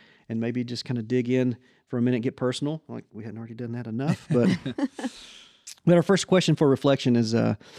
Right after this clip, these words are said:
Speaker 1: Paul, who calls himself a slave, a servant of Christ Jesus, has been called or set apart to tell the Gentiles, that was his vocation, to tell the Gentiles about the good news of Jesus. So, what is your calling? What is your vocation? It's a funny word. Uh,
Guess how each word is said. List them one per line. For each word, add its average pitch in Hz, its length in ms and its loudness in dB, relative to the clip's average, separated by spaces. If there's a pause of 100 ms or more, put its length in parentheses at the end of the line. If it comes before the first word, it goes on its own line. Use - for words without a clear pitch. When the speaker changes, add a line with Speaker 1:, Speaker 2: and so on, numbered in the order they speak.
(240)
Speaker 1:
Paul, 147 420 4
who 139 140 2
calls 135 260 4
himself 139 360 2
a 127 60 0
slave, 127 440 2
a 120 40 -4
servant 123 420 2
of 120 80 -4
Christ - 280 0
Jesus, 107 360 -2
has 120 80 -10
been 113 160 -2
called 117 340 2
or - 40 -6
set 117 200 0
apart 120 400 0 (400)
to - 80 -6
tell 139 220 4
the 143 80 4
Gentiles, 135 580 4
that 117 120 2
was 135 120 -4
his 143 220 0
vocation, 113 500 -2
to 117 60 -2
tell 123 160 0
the 131 80 0
Gentiles 131 460 2
about 117 180 -2
the 120 60 -2
good 120 180 2
news 123 180 4
of 127 80 -4
Jesus. 147 460 2 (560)
So, 147 420 4 (380)
what 139 200 4
is 170 180 4
your 233 260 2
calling? 107 840 -2
What 127 120 -2
is 156 160 -6
your 170 120 0
vocation? 123 840 2 (260)
It's - 160 -12
a 113 60 -10
funny 123 240 2
word. 107 340 0 (320)
Uh, - 120 -16